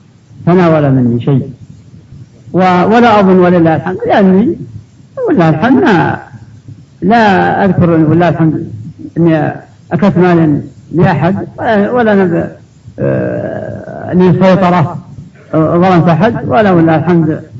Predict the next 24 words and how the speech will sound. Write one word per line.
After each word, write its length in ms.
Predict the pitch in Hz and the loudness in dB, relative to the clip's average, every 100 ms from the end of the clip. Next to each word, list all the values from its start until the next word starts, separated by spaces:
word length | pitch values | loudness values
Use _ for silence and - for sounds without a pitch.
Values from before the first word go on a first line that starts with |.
| - - - | -20 -20 -14
يعني 500 | - 160 165 175 170 | -4 -2 2 2 2
أيضًا 400 | 175 175 175 165 - | 2 2 2 0 -2
صار 160 | 180 165 | 0 2
فيه 400 | 160 160 160 - - - - | 2 2 0 -6 -16 -20 -4
حكم 260 | 190 190 185 | 0 2 2
قضاء، 580 | 190 185 170 160 - - - | 2 2 0 0 -4 -8 -10
أقول 360 | 131 156 170 | -4 -2 0
توهمت، 640 | 156 170 127 175 190 - - - - - - 269 | 0 0 2 2 2 0 -6 -16 -20 -20 -4 2
إنما 580 | 285 226 214 277 311 - - | 4 4 2 0 -2 -10 -2
لا 180 | 269 254 | 2 4
مانع 520 | 208 175 147 117 - - - - - - 170 | 4 4 2 -2 -10 -14 -20 -20 -20 -10 -2
أبد. 380 | 170 151 110 - | 0 0 -4 -8
وال-، 560 | - 180 180 180 175 170 | -4 -2 0 2 2 0
والإباحة 840 | 190 202 175 175 208 214 233 - - | 0 0 2 2 0 0 -2 -4 -2
عندي 260 | 208 220 | 0 2
هي 140 | 180 185 | 2 2
الأصل 260 | 175 156 | 0 -2
ولله 240 | 165 170 165 | 0 2 0
الحمد، 460 | 147 208 220 - - - - - - - - | 0 0 -2 -6 -16 -20 -18 -18 -18 -18 -4
وعفى 580 | 170 175 151 135 180 190 | -2 0 0 0 0 2
الله 420 | 190 185 165 170 | 2 2 2 2
عن 360 | 170 165 - - - - | 2 0 -2 -12 -20 -20
كل 200 | - 220 | 0 2
من 680 | 180 143 151 208 160 131 | 4 2 2 4 2 0